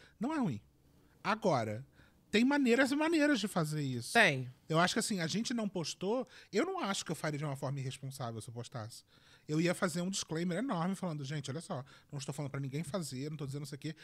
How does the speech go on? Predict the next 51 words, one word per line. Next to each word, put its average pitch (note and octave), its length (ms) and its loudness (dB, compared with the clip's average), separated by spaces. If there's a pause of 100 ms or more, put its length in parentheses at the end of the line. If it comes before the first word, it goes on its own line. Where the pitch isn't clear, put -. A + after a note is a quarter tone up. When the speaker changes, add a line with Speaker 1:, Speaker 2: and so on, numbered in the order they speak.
(160)
Speaker 1:
Eu F#3 140 2
estou G#3 220 0
mostrando E3 400 -2
o C#3+ 40 -10
que - 60 -8
eu E3 60 -6
tô D#3+ 100 -8
fazendo D3+ 400 -6
pra F3 240 -2
se - 140 -6
alguém E3 200 -2
quiser, D#3+ 340 -4 (300)
pra C#3+ 140 -4
que, C3+ 140 -6
se - 80 -2
alguém C#3+ 120 0
quiser." D#3 320 -2 (280)
Speaker 2:
E C#4 40 4
você, D4 220 4
Speaker 1:
Uma F4 60 6
Speaker 2:
como E4 120 8
Speaker 1:
coisa D#4+ 100 6
Speaker 2:
mulher B3+ 260 10
trans, A3+ 320 6
amiga, G#3 280 8
você G#3 120 0
tem A#3 80 6
uma A#3+ 120 6
passabilidade A3+ 600 6
enorme C4 300 8
Speaker 1:
Cê, B3 40 6
Speaker 2:
nessa A3+ 200 4
pauta. F3 360 6
Speaker 1:
cê F3 40 6
quer G#3+ 140 8
ver F#3+ 140 8
umas, A#3+ 300 6
uns F#3 180 2
stories F#3 300 0
que F3 60 0
eu D#3 40 0
vi, F3+ 260 -2
assim, E3+ 400 -6
do, E3 380 -4
de D3 160 -8
cabo B3 320 2
a G#3 60 6
rabo, E3 540 2 (260)
da D#3+ 160 2
Trans F#3 180 0
Preta? D3 460 -4